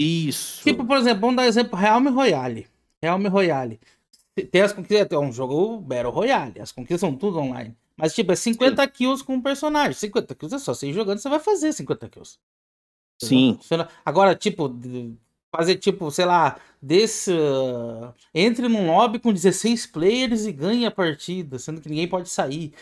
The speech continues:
Speaker 2: Ou, tipo do Forza, entra num lobby com vinte e quatro players, larga em último e
Speaker 1: Ah.
Speaker 2: ganha a corrida. Isso aí
Speaker 1: Tem
Speaker 2: é
Speaker 1: um
Speaker 2: zoado
Speaker 1: no
Speaker 2: pra caralho.
Speaker 1: tem, tem um no B F dois mil e quarenta e dois, eu até tava mostrando pro Alemãozinho, eu falei, "Alemãozinho, só que é impossível de fazer."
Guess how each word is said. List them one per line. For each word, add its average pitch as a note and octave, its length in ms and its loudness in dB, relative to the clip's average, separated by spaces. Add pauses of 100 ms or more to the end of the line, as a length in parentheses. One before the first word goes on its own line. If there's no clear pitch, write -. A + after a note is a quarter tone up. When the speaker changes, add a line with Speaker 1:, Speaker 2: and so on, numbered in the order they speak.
(120)
Speaker 2:
Ou, D#3 240 2
tipo F3+ 300 -2
do G3+ 140 2
Forza, F3 500 4
entra F#3+ 180 -2
num G#3 200 -2
lobby F#3 240 0
com F3 120 -10
vinte F3 180 -6
e - 20 -16
quatro E3+ 320 0
players, G#3 260 2
larga F#3+ 260 0
em F3 60 -4
último G#3 300 -2
e G#3+ 80 -4
Speaker 1:
Ah. - 20 -10
Speaker 2:
ganha G3+ 180 6
a - 60 0
corrida. D3+ 580 0 (240)
Isso C#3 220 -4
aí C3+ 140 0
Speaker 1:
Tem E3 120 6
Speaker 2:
é D#3+ 120 8
Speaker 1:
um - 20 6
Speaker 2:
zoado G#3 380 8
Speaker 1:
no F#3+ 80 4
Speaker 2:
pra F#3 120 4
caralho. C4+ 440 0 (760)
Speaker 1:
tem, C#3+ 200 -2
tem C#3 120 -2
um C3+ 80 2
no F#3 120 0
B F3 120 2
F D#3+ 200 0
dois D#3 160 2
mil D#3 80 -4
e - 20 -8
quarenta D#3+ 360 -2
e C#3+ 40 0
dois, C#3 160 0
eu F3 60 2
até D#3 160 -2
tava F#3+ 180 2
mostrando F#3+ 280 -2
pro F#3 80 -2
Alemãozinho, F#3 360 -2
eu - 40 -8
falei, C#3+ 200 -4
"Alemãozinho, D3 420 -4
só A#2+ 140 -6
que A#2 140 -6
é - 20 -2
impossível F#3+ 400 -6
de F#3 80 -12
fazer." C#3+ 340 -2